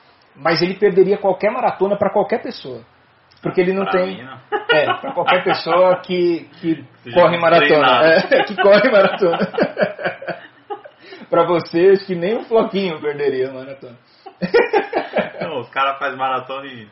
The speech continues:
Speaker 2: trinta minutos. Eu faço cem metros do Bolt em trinta minutos. <laughs>
Speaker 1: De carro, né?
Speaker 2: De carro.
Speaker 1: Meu Deus. Então, o, a paixão é, é um Bolt dando um tiro curto. É aquele negócio, o cara vai, vai, vai, vai e não tem quem pegue.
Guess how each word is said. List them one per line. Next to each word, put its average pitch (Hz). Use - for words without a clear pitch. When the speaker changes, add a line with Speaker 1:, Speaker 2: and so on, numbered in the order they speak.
Speaker 2:
trinta 147
minutos. 127
Eu 123
faço 156
cem 165
metros 151
do 131
Bolt 170
em 143
trinta -
minutos. -
<laughs> -
Speaker 1:
De 202
carro, 180
né? 202
Speaker 2:
De -
carro. -
Speaker 1:
Meu 165
Deus. 147
Então, 170
o, 156
a 156
paixão 180
é, 214
é -
um 226
Bolt 190
dando 220
um 240
tiro 233
curto. 175
É -
aquele 196
negócio, 175
o -
cara -
vai, 202
vai, 202
vai, 196
vai 208
e 262
não 247
tem 247
quem 311
pegue. 131